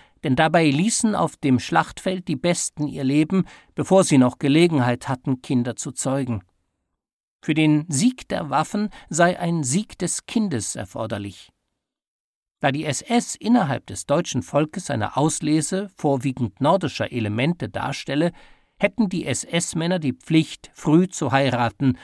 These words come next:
sich junge, rassenreine und fruchtbare Frauen zu nehmen und eine große Zahl von Kindern zu zeugen. Um zu beurteilen,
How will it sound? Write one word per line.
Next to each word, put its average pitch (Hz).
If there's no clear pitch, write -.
sich -
junge, 156
rassenreine 143
und 127
fruchtbare 123
Frauen 143
zu 131
nehmen 160
und 175
eine 156
große 170
Zahl 156
von 156
Kindern 135
zu 120
zeugen. 123
Um 127
zu 131
beurteilen, 123